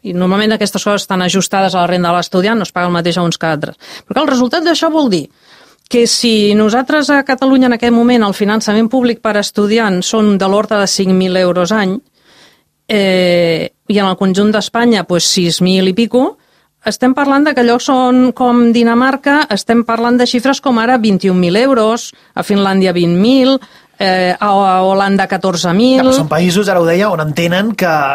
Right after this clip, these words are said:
Speaker 2: invertir en,
Speaker 1: Ja,
Speaker 2: en,
Speaker 1: i
Speaker 2: en
Speaker 1: França,
Speaker 2: educació
Speaker 1: França és un país tan diferent de nosaltres, onze mil euros, això és més del doble que a Catalunya, i més que el, i, i de l'ordre del doble que a Espanya. On estan aquests diners? En què els gasten? Els gasten en finançar la universitat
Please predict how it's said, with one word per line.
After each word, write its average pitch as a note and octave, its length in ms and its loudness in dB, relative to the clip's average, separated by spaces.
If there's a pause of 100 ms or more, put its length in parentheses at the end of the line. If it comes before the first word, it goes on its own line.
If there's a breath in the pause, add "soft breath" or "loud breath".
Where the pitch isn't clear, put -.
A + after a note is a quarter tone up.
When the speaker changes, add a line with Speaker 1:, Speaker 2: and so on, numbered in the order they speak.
(120)
Speaker 2:
invertir E3+ 560 0
en, D3+ 40 0
Speaker 1:
Ja, A#3+ 220 0
Speaker 2:
en, D3 400 -4
Speaker 1:
i D3 60 -4
Speaker 2:
en - 20 -6
Speaker 1:
França, A3 600 0
Speaker 2:
educació - 100 -4
Speaker 1:
França C#4 380 0
és F4+ 100 0
un E4+ 80 0
país F4 180 0
tan E4 160 0
diferent D#4+ 380 0
de D#4+ 80 2
nosaltres, F4 500 0
onze C4+ 320 4
mil D4+ 220 2
euros, F4+ 420 2
això C#4 220 -2
és E4 80 2
més E4+ 160 0
del F#3+ 160 0
doble F#3+ 320 -2
que D3 80 -4
a - 80 -4
Catalunya, C3+ 480 -8 (100)
i G#3+ 140 0
més F#3+ 160 -2
que - 80 0
el, G3 180 -4
i, G#3+ 140 0 (140)
i - 20 0
de F#3+ 160 -2
l'ordre B3 320 0
del F#3+ 160 -2
doble F3 240 -4
que D#3+ 100 -4
a - 60 -6
Espanya. D3 320 -6 (340 loud breath)
On D#4 220 2
estan C4 320 -2
aquests D#3+ 240 -6
diners? D#3 180 -2
En G#3 80 0
què C#4 140 0
els C4 100 -2
gasten? G3+ 380 -4
Els A#3+ 160 -4
gasten A3+ 260 -2
en F3 80 -4
finançar F3+ 460 -2
la B3 80 0
universitat A#3+ 640 0